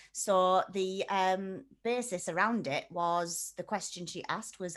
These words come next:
"Are grooming competition judges corrupt?" So I, I quite liked this article because I felt like it was quite balanced in terms of there was bits on each side.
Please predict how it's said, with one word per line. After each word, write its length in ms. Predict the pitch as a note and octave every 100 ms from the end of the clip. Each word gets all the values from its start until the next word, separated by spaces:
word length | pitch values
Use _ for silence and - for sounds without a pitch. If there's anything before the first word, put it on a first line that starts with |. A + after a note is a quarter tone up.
| -
"Are 340 | E3+ E3+ F3+ -
grooming 420 | F#3 F#3 F3 D#3+
competition 600 | E3 F3+ E3 - E3 F3 D#3+
judges 500 | D#3+ D#3 D#3 D#3 - -
corrupt?" 640 | - D#3+ - - - - - _ _ _ - - - _
So 420 | - C4 B3 B3+ - _
I, 400 | C#4+ F4 F4+ B3 - _
I 240 | A#3+ D#4 F4 -
quite 260 | C4+ A3+
liked 460 | F#3+ G#3+ A3 - -
this 160 | E3
article 640 | C#3+ B2+ C3+ D3+ A#2+ B2 -
because 340 | F3+ E3+ E3+ E3 -
I 300 | G3 G3+ G3+
felt 640 | - G3 F3+ F3 D#3+ - -
like 480 | D#3+ D#3+ D#3 D#3 - -
it 200 | F3+ -
was 360 | F3 E3 D#3+ -
quite 440 | - D#3+ - E3
balanced 800 | D#3 D#3+ B3 C#4 - - - -
in 140 | F#3 F3
terms 480 | G3 F3+ F3 E3 E3+
of 240 | D#3+ D#3 D#3 - _ _ - _ _ _ _
there 100 | F#3+
was 160 | F3+ E3+
bits 320 | - - -
on 100 | F#3
each 220 | F3 -
side. 480 | - F3+ E3+ G#3 C4+